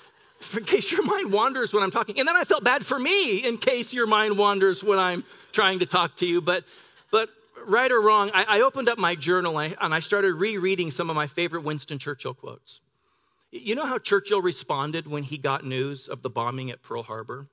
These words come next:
Remember, he had stood alone. It was, it was Great Britain against the might of the, the Nazi regime. And, and he was, they were the only ones left standing. And,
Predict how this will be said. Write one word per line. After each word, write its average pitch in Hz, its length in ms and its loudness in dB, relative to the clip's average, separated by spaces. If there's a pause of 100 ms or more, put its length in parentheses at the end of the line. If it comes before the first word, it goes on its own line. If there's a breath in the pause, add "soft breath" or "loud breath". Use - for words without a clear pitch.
(840)
Remember, 165 180 -4
he 156 100 -2
had 214 120 4
stood 208 240 0
alone. 139 340 -2 (340)
It 160 60 -8
was, 139 260 -6
it 180 80 -2
was 143 140 -6
Great 170 300 -2
Britain 160 280 -2
against 139 460 -6
the 139 80 0
might 147 400 -2
of 127 180 -4
the, 127 240 -2 (400 soft breath)
the 131 100 -4
Nazi 139 420 -2
regime. 131 560 -6 (380 soft breath)
And, 156 360 -4 (100)
and 151 220 -2 (260)
he 185 160 0
was, 165 300 0 (160)
they 170 140 2
were 185 80 4
the 180 120 4
only 202 220 4
ones 196 260 2
left 190 220 2
standing. 180 600 -2
And, 143 200 -6